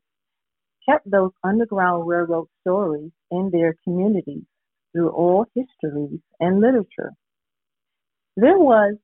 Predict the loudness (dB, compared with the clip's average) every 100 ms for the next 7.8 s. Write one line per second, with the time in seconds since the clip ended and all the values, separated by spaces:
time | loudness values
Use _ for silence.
0 | -12 -8 -8 -8 -14 -16 -6 -2 -2 _
1 | -6 -6 -8 -6 -4 -2 -4 -6 _ -4
2 | -4 -6 _ -4 -4 -4 -14 -14 _ _
3 | _ _ 2 2 0 0 2 2 0 -4
4 | -14 -18 _ -6 -4 -2 -2 -2 0 2
5 | 2 -4 _ -20 -10 0 2 0 -4 -6
6 | -2 0 0 -2 -12 -12 -16 _ _ _
7 | _ -8 -6 -4 0 2 2 0